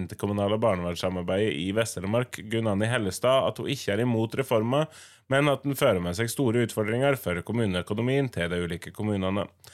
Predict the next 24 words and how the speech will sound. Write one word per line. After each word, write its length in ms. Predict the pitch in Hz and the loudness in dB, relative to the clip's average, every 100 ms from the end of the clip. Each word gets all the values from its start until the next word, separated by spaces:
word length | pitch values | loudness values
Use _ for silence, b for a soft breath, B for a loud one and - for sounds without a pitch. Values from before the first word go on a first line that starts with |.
| B B B _ | B B B _
Tore 160 | 135 123 120 | 4 6 4
Aasland, 400 | - 110 131 139 | 2 4 2 2
som 140 | - | 0
er 80 | 90 | 0
økonomisjef 640 | 87 110 104 92 110 104 | 0 0 0 2 0 0
i 60 | 113 | -2
Kviteseid, 480 | 127 117 - 123 131 | -2 -4 0 2 2
fortalte 380 | - 120 104 135 | -2 -2 0 2
om 80 | 127 | 0
utfordringene 560 | 101 - 98 107 113 120 | 0 -2 -2 0 0 2
for 160 | 107 101 | 0 0
kommunen, 460 | 123 123 110 135 139 | 0 2 2 0 -2
som 200 | - 117 | 0 0
altså 180 | 92 104 | 0 -2
må 120 | 117 | -2
spare 240 | - 160 131 | 2 2 2
inn 140 | 113 | -2
kring 220 | 107 101 113 | -2 -4 -2
fire 240 | 131 95 | -2 0
millioner 380 | 90 107 101 107 | 0 0 0 0
kroner 360 | 123 117 110 123 | 0 0 0 -2
fra 200 | - 123 | -2 0
andre 240 | 127 107 113 | 2 2 2
områder 540 | 117 90 90 117 135 | 2 2 2 2 2